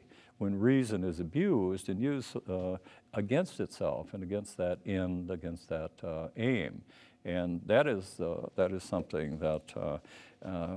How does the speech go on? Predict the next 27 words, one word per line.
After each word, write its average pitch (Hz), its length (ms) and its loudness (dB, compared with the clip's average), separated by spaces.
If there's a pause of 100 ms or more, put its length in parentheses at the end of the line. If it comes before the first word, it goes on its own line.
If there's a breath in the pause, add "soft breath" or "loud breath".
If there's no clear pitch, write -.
of - 140 -14
course, 95 240 -4
the - 80 -10
church - 440 -2
would, 76 320 -4
uh, 78 140 -6
be, 78 460 -4 (440 loud breath)
uh, 90 300 -8 (100)
interested 101 560 -2
in, 110 320 0 (400 loud breath)
uh, 92 360 0
if, - 360 -2
uh, 92 180 4
if 92 220 -2
only 101 400 0
on 90 280 -2
its 85 160 -6
own 82 260 -4
terms. 139 320 -2
But 127 80 -2
of 143 100 -8
course, 92 300 -4
it, 87 240 -2 (400 loud breath)
it 87 160 -2
has 87 360 2
its, 78 340 -8
uh, 78 260 -2